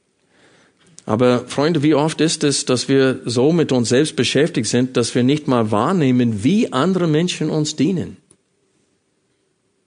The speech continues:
So viele Menschen tun so viel für uns und wir nehmen es nicht mal wahr.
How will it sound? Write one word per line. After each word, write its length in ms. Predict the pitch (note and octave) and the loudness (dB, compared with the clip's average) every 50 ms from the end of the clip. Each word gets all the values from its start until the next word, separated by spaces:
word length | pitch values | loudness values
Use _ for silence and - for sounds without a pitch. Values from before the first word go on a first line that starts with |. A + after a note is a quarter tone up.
| _ _ _ _ _ _ _ _ | _ _ _ _ _ _ _ _
So 180 | - - D#3+ F3+ | -6 -4 -2 -2
viele 480 | F3+ - - - - G#3 B3 B3 B3 | -2 -6 -8 -6 -2 -2 0 2 2
Menschen 420 | F#3+ F3+ G#3 A3 - - D#3+ B2 - | 2 2 2 0 0 0 -2 -2 -2
tun 500 | - - E3+ G#3 A#3+ B3 G3+ E3+ C#3 B2+ | -2 -2 0 2 2 2 2 2 0 0
so 360 | - - - D3 G3+ C#4+ C4+ | -2 0 0 2 2 2 0
viel 420 | - - - - G3 A3+ B3+ C#4 | -2 -4 -4 -2 0 2 4 2
für 220 | G#3+ - - - - | 2 0 -2 -4 -2
uns 360 | G#2+ A2+ A#2+ C3 C#3+ - - | 0 0 0 0 0 0 0
und 100 | D3 C3+ | 0 0
wir 140 | C3 D3+ D#3 | 2 2 2
nehmen 260 | D3+ D3+ D#3 E3 D#3+ | 2 2 0 0 0
es 160 | C#3+ B2 - - | 0 -2 0 0
nicht 320 | A2+ C3 F#3 G3 - - | 0 0 0 -2 -4 -4
mal 340 | D#3+ D3+ D3+ D#3 D#3 C3 A#2+ | -4 -2 -2 -2 -2 -2 -2
wahr. 400 | G#2 G2 G#2 G#2 F#2 F#2 F#2+ | -4 -4 -4 -4 -6 -8 -12